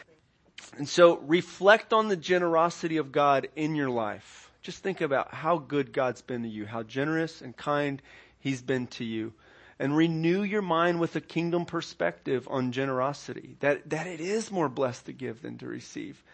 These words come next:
By meditating on His promises. One of those things we, we read today is that it's, um, he who sows sparingly will reap sparingly. Like, do we really believe that? Do we really believe that there is going to be a return and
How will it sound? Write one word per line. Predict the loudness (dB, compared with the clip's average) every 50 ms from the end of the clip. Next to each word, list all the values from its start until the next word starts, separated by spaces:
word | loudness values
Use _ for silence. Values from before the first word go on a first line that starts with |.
| -20 -20 -20 -20 -16 _
By | -2 -2 0
meditating | 2 4 4 6 6 4 4 4 6 6 6 6 4
on | 4 2
His | 2 0
promises. | -2 -2 0 2 2 2 0 -2 -2 -6 -6 -2
One | 2 4 4
of | 6 6
those | 6 6 4 4
things | 0 0 0 0 0
we, | -2 -2 0
we | 0 0 0 4
read | 6 6 6 8 6
today | 4 4 6 6 6 4 0 -8 -14 -2
is | -2 2 6
that | 6 6 6
it's, | 4 0 -6 -16 _ _
um, | 6 6 6 6 4
he | 0 -2 0 0 0
who | 0 -2
sows | -4 -4 2 4 6 6 6 6 4
sparingly | -2 -6 -2 0 0 0 0 -2 -2 -2 -2 -2 -2 -6 -12 -20 -20 -20 -16 _
will | 0 0 2
reap | 4 4 2 2 0
sparingly. | -8 -12 -2 0 0 2 2 0 0 0 -2 -4 -4 -2
Like, | -2 -2 -2 -2 -4 -10 0 2
do | 2 2
we | 2 0
really | 4 4 6 8 8 8
believe | 6 6 2 2 2 0 0 -4
that? | -4 -4 -4 -6 -10 -14 _ _ _ _ _ _ _ _ _ _ _ _ _ _ _ _ _ _ _ _ _ _ _ _ _
Do | 2 4 6
we | 6 6
really | 6 6 6 6 6
believe | 6 6 6 6 6 4 4 0 2 6
that | 8 8 8 6 4 -4 -14 -18 -20 -20 _ 2
there | 6 6 8 10 10
is | 8 8 4 4
going | 2 4 6 6 4 2 2
to | 2 2
be | 2 6 4
a | 4 6
return | 4 2 0 0 -2 -4 -2 -2 0 -2 -2 -4 -4 -2
and | -2 -2 -2 -4